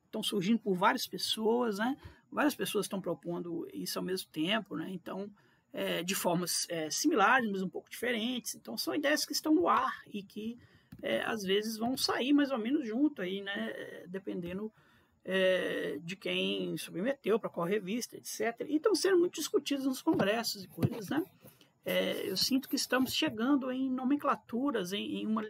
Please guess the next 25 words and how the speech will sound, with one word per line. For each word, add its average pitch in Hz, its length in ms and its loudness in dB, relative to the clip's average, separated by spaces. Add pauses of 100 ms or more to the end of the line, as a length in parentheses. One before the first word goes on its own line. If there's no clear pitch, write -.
em 202 100 -4
uma, 202 540 -6
em 190 100 -12
uma 202 160 -6
linguagem, 202 880 0
né, 233 200 -8 (640)
em 240 140 -4
que 247 140 -4
as 220 80 -4
pessoas 226 440 -2
cons-, - 380 -6
tão 262 180 -4
conseguindo 254 540 -4
começar 254 400 -2
a 240 60 -2
se 269 100 -6
entender, 220 500 -2 (120)
né? 214 340 -8
O 175 80 -6
grande 196 300 -6
problema, 202 600 -4 (600)
é, - 480 -4
às 180 240 -6
vezes, 185 400 0
de, 170 440 -8